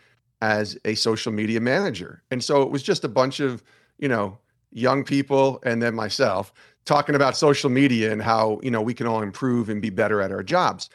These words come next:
But I was the only one there who worked for a, for lack of a better word, a secular organization like E S P N.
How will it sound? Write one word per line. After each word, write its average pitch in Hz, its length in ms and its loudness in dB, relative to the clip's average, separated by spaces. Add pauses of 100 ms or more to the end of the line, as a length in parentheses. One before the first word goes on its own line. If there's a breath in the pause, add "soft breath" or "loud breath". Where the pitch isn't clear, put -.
(200 soft breath)
But 147 100 -2
I 196 120 2
was 214 160 0
the 127 160 0
only 165 300 0
one 147 320 -2
there 107 460 -4 (380)
who 156 100 0
worked 143 280 0
for 131 220 4
a, 117 260 2 (220)
for 120 120 -4
lack 127 180 2
of 117 80 -6
a 110 40 -8
better 120 160 4
word, 117 180 2
a 95 80 -2
secular 127 540 0
organization 110 880 -2 (440)
like 123 180 -4
E 127 120 2
S 127 140 4
P 131 240 -4
N. 180 280 -4